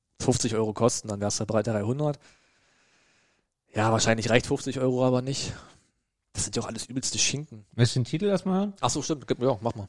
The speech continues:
Speaker 2: Der Brockhaus in sechs Bänden. Deutsch. Gebundene Ausgabe. Zwanzigster September zweitausendsieben.
Speaker 1: Ja, ist doch klar. Jetzt weiß ich's. Zweitausendsieben, ja. Auch ein richtig altes Produkt.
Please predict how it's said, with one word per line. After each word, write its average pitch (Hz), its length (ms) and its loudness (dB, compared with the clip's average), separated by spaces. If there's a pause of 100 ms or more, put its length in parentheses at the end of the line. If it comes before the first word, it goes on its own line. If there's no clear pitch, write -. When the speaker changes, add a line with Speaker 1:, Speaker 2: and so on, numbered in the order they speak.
Speaker 2:
Der 156 360 10
Brockhaus 156 680 12
in 123 300 6
sechs 151 340 6
Bänden. 120 760 6
Deutsch. 107 600 6 (200)
Gebundene 196 500 10
Ausgabe. 113 720 10
Zwanzigster 170 560 6
September 147 560 8
zweitausendsieben. 120 880 6 (2500)
Speaker 1:
Ja, 107 160 0 (140)
ist - 120 -12
doch 104 40 -8
klar. 117 260 -2 (680)
Jetzt - 160 -6
weiß 127 160 4
ich's. - 160 -6 (600)
Zweitausendsieben, 98 1160 -8
ja. 92 140 -10
Auch 92 180 -12
ein - 60 -14
richtig - 300 -10
altes - 260 -8
Produkt. - 340 -12